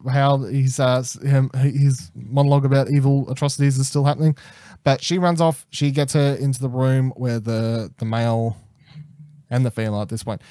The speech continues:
uh, Ooks are, um, and they've activated the, the weapon, trying to take Earth. And her, uh, this is where Yaz is in the room where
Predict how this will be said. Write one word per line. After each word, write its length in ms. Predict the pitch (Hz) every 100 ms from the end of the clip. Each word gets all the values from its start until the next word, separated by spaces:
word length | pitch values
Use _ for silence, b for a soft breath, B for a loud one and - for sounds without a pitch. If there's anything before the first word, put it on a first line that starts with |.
| B B
uh, 220 | 131 123
Ooks 340 | - 143 - 135
are, 300 | 120 120 110 _ -
um, 280 | 113 107 104
and 120 | 110
they've 120 | 110
activated 640 | 110 - 110 110 107 104
the, 320 | - 104 104 104 b b b _ _ _ _ -
the 60 |
weapon, 420 | 107 104 - 104 101 _
trying 200 | - 110
to 40 | 101
take 140 | 101 -
Earth. 300 | - - - _ b b b b b
And 400 | 104 98 98 101 - _ - _ _ 87
her, 600 | 127 135 131 113 117 113
uh, 20 | - _
this 120 | - 123
is 60 |
where 140 | 120 110
Yaz 240 | 127 160
is 180 | 151 147
in 80 | 147
the 80 |
room 360 | 139 139 143 139 -
where 380 | 110 107 107